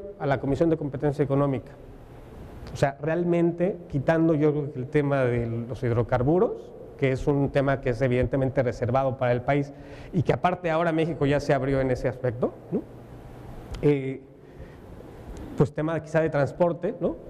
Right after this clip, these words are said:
Que medios de comunicación sean los únicos que realmente estén restringidos. Fuera de eso, México es un país que está abierto para hacer negocio. ¿Yo qué necesito para abrir una empresa en este tiempo que les comento?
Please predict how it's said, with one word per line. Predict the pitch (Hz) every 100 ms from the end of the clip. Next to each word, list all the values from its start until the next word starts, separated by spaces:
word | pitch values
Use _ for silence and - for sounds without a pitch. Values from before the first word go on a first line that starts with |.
| - - - - - - - - - -
Que | 143 165
medios | 151 151 147
de | 139
comunicación | 139 135 131 139 160 165 196 - - - - - -
sean | - 151 151
los | 143
únicos | 156 151 143
que | -
realmente | 147 147 143
estén | - - 139
restringidos. | 139 139 131 - 143 113 - - - - - - - - - -
Fuera | - 185
de | 190 185
eso, | - 262 370 - - - -
México | 151 151 147 156
es | 143 131
un | 147
país | 143 135
que | -
está | -
abierto | 135 131 127 - 139
para | 139 123
hacer | - 131
negocio. | 135 151 - - - - - - - - - - - - - -
¿Yo | 139 139 175
qué | 185
necesito | 175 156 147 170 170
para | 156 139
abrir | 139 160
una | 156
empresa | 151 - - 147 151 156 165 165 -
en | 131 131
este | 143 139 - 147
tiempo | 143 147 147 147
que | 135
les | 135
comento? | - 160 156